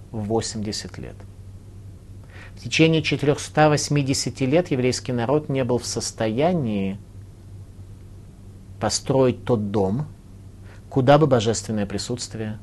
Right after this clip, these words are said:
спустилось. Построить дом было можно, но построить такое здание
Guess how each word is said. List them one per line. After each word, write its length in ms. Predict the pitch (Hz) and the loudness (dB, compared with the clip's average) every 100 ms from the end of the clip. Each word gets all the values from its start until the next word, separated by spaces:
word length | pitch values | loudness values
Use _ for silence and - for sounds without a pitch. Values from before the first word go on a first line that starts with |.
| - | -14
спустилось. 600 | - - 98 - 69 71 | -10 -8 -8 -8 -10 -8
Построить 460 | - 98 156 151 131 | -4 2 6 6 6
дом 180 | 143 | 4
было 160 | 139 135 | 4 4
можно, 380 | 117 80 76 - - - - - - - - | 2 0 -6 -12 -16 -16 -16 -16 -16 -16 -6
но 80 | 127 | 0
построить 480 | - - 139 156 151 | 2 6 8 8 8
такое 340 | 143 147 143 | 4 6 6
здание 800 | 123 120 147 147 143 139 135 135 | 4 4 6 6 4 2 2 0